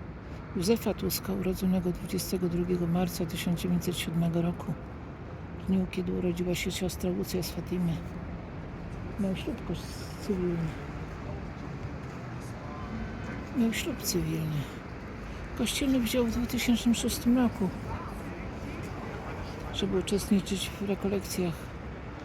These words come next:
w Łagiewnikach, które organizował Dziwisz. I pamiętam, jak Jan Maria Rokita dziewiątego stycznia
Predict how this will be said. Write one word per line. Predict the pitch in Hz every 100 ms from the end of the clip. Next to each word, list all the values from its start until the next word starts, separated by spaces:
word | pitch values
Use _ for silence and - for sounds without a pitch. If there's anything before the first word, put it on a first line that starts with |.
| - - -
w | 190
Łagiewnikach, | 180 190 180 214 - 180
które | - 190 190
organizował | 185 185 180 175 175 180
Dziwisz. | 175 180 180 170 - - - - - - - - - - - - - - 202
I |
pamiętam, | 185 190 196 190 185
jak | 185 185
Jan | 185 185
Maria | 185 185 185
Rokita | 175 196 - 196 165 - - - - - - - - - - - - -
dziewiątego | 185 185 175 185 175
stycznia | - 190 - 185